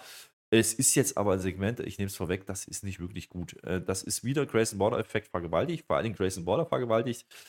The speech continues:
Der soll catchen, bitte, und nicht sich mit den Frauen befassen. Äh, hier ist die Legende, Charlotte Flair, sagt er, bla, bla, bla,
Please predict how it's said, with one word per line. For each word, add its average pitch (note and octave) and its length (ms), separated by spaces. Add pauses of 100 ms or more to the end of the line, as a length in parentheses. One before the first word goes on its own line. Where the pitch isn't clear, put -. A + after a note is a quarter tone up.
(200)
Der G#2+ 80
soll G#2 160
catchen, - 320
bitte, D#2 360
und F#2+ 180
nicht G#2 180
sich G2+ 140
mit G2 100
den F2 100
Frauen F2 240
befassen. F2+ 400 (440)
Äh, B2+ 300
hier G#3 140
ist - 80
die G3+ 60
Legende, C#3+ 580
Charlotte A2 300
Flair, A2+ 200
sagt A2 220
er, G#2 140
bla, G2 140
bla, F2+ 120
bla, F#2 460